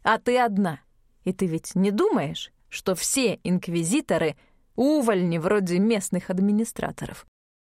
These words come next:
«Как же я хочу нормальную жизнь», — с тоской прошептала Эгли.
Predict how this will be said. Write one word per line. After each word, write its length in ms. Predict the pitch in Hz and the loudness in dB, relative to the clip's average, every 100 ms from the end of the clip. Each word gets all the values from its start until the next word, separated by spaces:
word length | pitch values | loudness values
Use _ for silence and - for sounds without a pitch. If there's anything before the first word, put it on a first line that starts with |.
| _ _ _ _ - | _ _ _ _ -4
«Как 240 | 254 226 | 0 0
же 120 | 208 | 0
я 160 | 202 208 | -4 -6
хочу 520 | - 220 - - 220 - - | -6 -6 -6 -8 -10 -10 -2
нормальную 720 | 220 226 233 254 240 233 240 | 0 2 2 2 2 2 0
жизнь», — 500 | 208 185 190 - 190 - - - _ _ | 0 -2 -4 -6 -8 -10 -20 -20 _ _
с 100 | - | -6
тоской 380 | - 156 - 196 | -2 -4 -2 -4
прошептала 760 | - 165 - - 165 170 170 170 | -4 -8 -10 -6 -6 -2 -2 -4
Эгли. 280 | - - | -6 -12